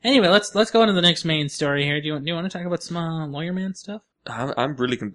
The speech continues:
Speaker 2: I'm looking at how much internet I can get, actually. I'm on CenturyLink's website right now.
Speaker 1: Oh, really? Well, tell me. Let's, let's, let's go for
Speaker 2: Okay.
Speaker 1: that. Let's do, let's do that.
Speaker 2: So, for only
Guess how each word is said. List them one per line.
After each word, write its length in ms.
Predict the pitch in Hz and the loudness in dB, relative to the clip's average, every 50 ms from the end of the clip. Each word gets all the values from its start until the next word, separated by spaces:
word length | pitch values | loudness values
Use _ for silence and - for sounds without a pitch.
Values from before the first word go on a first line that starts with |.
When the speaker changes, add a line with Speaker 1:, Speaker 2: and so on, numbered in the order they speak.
| - - | -4 -4
Speaker 2:
I'm 180 | 120 139 143 | -2 -2 -2
looking 280 | 127 127 135 - 131 113 | -2 -2 -2 -2 -2 -2
at 180 | 107 104 - - | -2 -2 -2 -4
how 120 | - 117 117 | -6 -6 -4
much 240 | 110 110 - - | -2 -4 -4 -4
internet 320 | 117 113 120 113 107 107 - | -4 -2 -2 0 -2 -2 -4
I 20 | - | -4
can 100 | 160 170 | -6 -6
get, 160 | 175 165 110 | -6 -4 -4
actually. 320 | 107 107 - - 107 107 | -6 -6 -6 -8 -6 -2
I'm 80 | 107 113 | 0 2
on 80 | 113 107 | 2 0
CenturyLink's 560 | - - - 135 - - 123 117 113 110 - | 0 -2 -4 -4 -2 -2 -2 -2 -2 -2 0
website 400 | - 113 110 - - 123 123 120 | 0 0 0 2 2 2 2 4
right 220 | 123 123 123 123 | 4 4 4 4
now. 240 | 123 123 127 123 135 - - _ | 4 2 2 2 0 -4 -10 _
Speaker 1:
Oh, 240 | 190 240 311 330 269 | 0 4 6 8 8
really? 300 | 208 247 285 262 185 156 151 | 8 8 8 8 6 6 4
Well, 280 | 160 165 165 160 - - | 4 4 4 4 2 2
tell 200 | - 202 220 202 | 2 2 2 2
me. 80 | - - | 0 2
Let's, 280 | 165 180 175 - - | 0 0 0 0 0
let's, 280 | 180 180 180 - - - | 0 0 0 0 -8 -2
let's 240 | 170 175 180 180 - | 0 0 0 0 0
go 180 | - 180 170 160 | 0 0 0 0
for 180 | - - 165 147 | 0 0 0 2
Speaker 2:
Okay. 160 | 147 131 - | 2 2 0
Speaker 1:
that. 120 | - - _ _ - | -2 -4 _ _ -10
Let's 220 | 160 143 - - | -10 -10 -10 -10
do, 140 | 143 139 135 - | -12 -12 -10 -10
let's 180 | 147 143 - - | -12 -12 -12 -12
do 120 | - 139 | -14 -14
that. 120 | - - _ _ _ _ | -14 -16 _ _ _ _
Speaker 2:
So, 340 | - - - 123 98 - - _ _ | -12 -2 -2 -2 -2 -2 -8 _ _
for 180 | - - 135 | 0 4 4
only 280 | 143 151 151 131 113 | 6 6 4 2 2